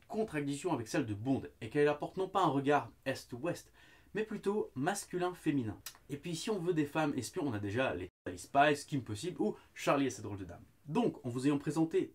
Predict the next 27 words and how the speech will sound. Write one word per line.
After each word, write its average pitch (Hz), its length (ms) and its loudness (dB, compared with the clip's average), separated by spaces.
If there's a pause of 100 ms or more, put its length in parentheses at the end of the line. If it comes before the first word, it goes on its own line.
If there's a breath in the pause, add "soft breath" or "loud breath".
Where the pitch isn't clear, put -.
tous 151 140 -8
ces 147 160 -2
points, 220 260 -6
je 156 120 -2
pense 233 300 0
que - 80 -6
vous 147 120 -4
commencez 185 500 -2
à 151 80 -2
avoir 170 280 0
une 160 120 0
idée 160 340 2
d'où 143 240 -8
je 160 80 -4
veux 135 160 -2
en 123 80 -2
venir 147 380 0
et 131 80 -4
que 139 100 -4
quelques 208 360 -2
candidates 160 420 -4
commencent 208 400 -2
à 139 100 2
apparaître 143 540 -2
dans 120 140 -4
votre 117 200 -10
esprit. - 320 -10